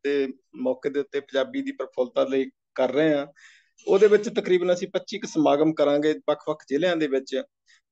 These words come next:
ਤੇ ਉਹਦੇ ਬਾਰੇ ਵਿਸਥਾਰਪੂਰਵਕ ਗੱਲ ਕਰਨ ਤੋਂ ਪਹਿਲਾਂ ਮੈਂ ਅੱਜ ਦੇ ਸਮਾਗਮ ਬਾਰੇ ਕਰਾਂ। ਇਹ ਬਹੁਤ ਹੀ, ਬਹੁਤ ਵੱਡਾ,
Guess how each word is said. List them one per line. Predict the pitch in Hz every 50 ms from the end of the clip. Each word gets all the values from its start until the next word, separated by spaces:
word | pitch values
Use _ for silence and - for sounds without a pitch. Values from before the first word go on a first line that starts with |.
| _ -
ਤੇ | 165 165 165 160 165 - _ 175
ਉਹਦੇ | 190 202 202 226 220 214 208
ਬਾਰੇ | 196 196 185 196 190
ਵਿਸਥਾਰਪੂਰਵਕ | - 160 175 165 - - - 170 165 170 165 165 180 180 185 190 160 143
ਗੱਲ | 156 156 156 156
ਕਰਨ | 175 170 165 160
ਤੋਂ | 165 151
ਪਹਿਲਾਂ | - 170 180 185 180
ਮੈਂ | 175 170 156 -
ਅੱਜ | 151 143 147 160
ਦੇ | 160 160
ਸਮਾਗਮ | - - 143 139 139 139 151 151
ਬਾਰੇ | 143 147 147 147 147 151 151 - _ _ _ _ _ _ _ _
ਕਰਾਂ। | - 135 147 151 156 156 -
ਇਹ | - 170 175
ਬਹੁਤ | 156 139 147 151 - 196 196 196 190
ਹੀ, | 170 165 175 175 165 143 127
ਬਹੁਤ | 135 156 175 202 208 202
ਵੱਡਾ, | 165 156 139 143 156 156 - -